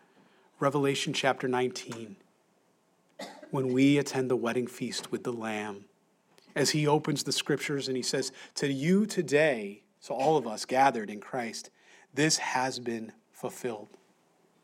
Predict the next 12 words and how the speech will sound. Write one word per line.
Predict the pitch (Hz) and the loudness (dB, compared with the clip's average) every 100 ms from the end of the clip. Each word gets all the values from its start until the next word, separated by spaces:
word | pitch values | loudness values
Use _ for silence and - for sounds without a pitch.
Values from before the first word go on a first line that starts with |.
| _ _ _ _ _ | _ _ _ _ _
As | 131 135 | -4 0
we | |
sit | 135 - 160 160 | 0 2 2 0
and | - 123 | -4 -4
we | 120 | -2
watch | 117 120 131 131 - - | 0 4 4 4 2 -6
him | 131 123 | -6 -6
drink | 117 123 | -4 -4
of | 127 | -4
that | 120 117 101 131 | -2 -4 -4 -12
vine | 120 117 117 107 | -2 0 0 -6
again. | 101 107 101 | -8 -8 -10